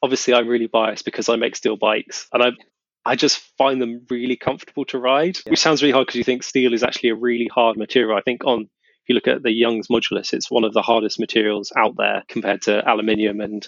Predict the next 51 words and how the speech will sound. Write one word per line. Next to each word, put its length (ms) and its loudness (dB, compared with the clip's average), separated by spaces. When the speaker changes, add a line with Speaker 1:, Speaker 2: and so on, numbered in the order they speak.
Speaker 1:
and, 260 -2
and 120 -2
titanium 460 0
carbon 300 -2
fiber. 420 0
But 140 4
it's 80 -4
just 120 0
something 200 2
about 220 2
it. 60 -2
It's 120 -6
got, 160 -6
like, 200 0
um, 320 0
like, 160 -2
a 60 -4
springiness 800 -2
to 180 0
it. 180 -2
So 360 2
as 220 2
you 80 -2
cycle, 400 2
it 100 -4
kind 220 -2
of, 160 -4
it 180 -12
moves 540 -2
with 300 0
you. 420 -2
So 160 0
as 180 2
you, 120 0
like, 200 -2
push 240 -2
your 60 2
feet 180 -2
down 200 4
the 60 -4
pedal, 260 0
the 80 -4
frame 320 2
flexes 340 -6
slightly 320 0
away 380 2
to 120 -4
kind 140 -4
of 160 -6
cushion 360 -2
that, 240 0